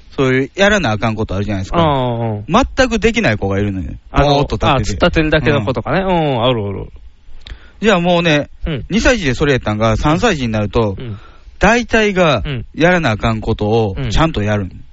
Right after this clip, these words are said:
Speaker 2: おー。そこそこできるようになるね。
Speaker 1: うん。
Speaker 2: うん。
Speaker 1: で、四歳児になると、それがもう、あのー、完成度がガンと上がって。
Speaker 2: おー。
Speaker 1: もう五歳児とか感動ですよ。
Speaker 2: あ、そうなん。
Speaker 1: うん。
Speaker 2: 五歳児は何すんの？
Speaker 1: 五歳児はね、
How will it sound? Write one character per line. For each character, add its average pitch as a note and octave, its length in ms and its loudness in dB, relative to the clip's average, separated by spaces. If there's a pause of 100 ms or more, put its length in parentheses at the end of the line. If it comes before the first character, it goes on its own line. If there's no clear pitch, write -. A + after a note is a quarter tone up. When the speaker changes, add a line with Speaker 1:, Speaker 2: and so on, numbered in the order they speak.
Speaker 2:
お A2 1040 0
ー。 - 100 -16 (300)
そ - 160 0
こ G3 120 0
そ G3 140 0
こ E3+ 120 0
で D3+ 120 2
き - 120 0
る C3 80 2
よ A2+ 40 0
う - 20 -4
に G2 60 -6
な G2 60 -2
る A2 180 -2
ね。 E3+ 280 -4
Speaker 1:
う D3+ 40 -6
ん。 C3 40 -4
Speaker 2:
う A#2+ 40 -4
ん。 F#2+ 200 -8 (120)
Speaker 1:
で、 F3+ 100 0
四 C4 220 2
歳 G#3+ 220 0
児 C3+ 120 0
に A#2+ 80 0
な A2+ 120 2
る A#2 100 0
と、 C3 120 -2
そ D3+ 140 2
れ D3 100 2
が C#3 120 2
も C3 260 -4
う、 A#2 60 -12 (580)
あ A2 180 0
の G#2+ 480 0
ー、 G#2 100 -6
完 D#3 180 4
成 A#2+ 180 0
度 G2+ 80 -4
が G2 140 -8
ガ B2+ 180 0
ン A#2+ 100 0
と G2 60 -8
上 G#2 100 -4
が G2+ 80 -4
っ F#2+ 60 -8
て。 F#2+ 340 -10
Speaker 2:
お B2 640 2
ー。 - 100 -14
Speaker 1:
も C#3 60 0
う - 40 -4
五 A#3 160 4
歳 C#4+ 200 4
児 C3 120 -4
と - 100 -2
か A2 100 -4
感 C4+ 320 0
動 A#3+ 140 2
で A3+ 80 0
す - 100 -6
よ。 - 140 -4 (400)
Speaker 2:
あ、 D#3+ 100 2
そ G3+ 160 2
う D#3 40 0
な G#2+ 120 -6
ん。 - 40 -10
Speaker 1:
う A#2 520 -4
ん。 - 0 -
Speaker 2:
五 A3 100 2
歳 C4+ 180 2
児 D#3+ 60 0
は A#2+ 60 0
何 C3 240 0
す - 140 -4
ん B2+ 120 -4
の？ G2 60 -10 (260)
Speaker 1:
五 G3 160 2
歳 C4 240 2
児 C3 100 0
は G#2+ 140 0
ね、 G#2+ 380 -2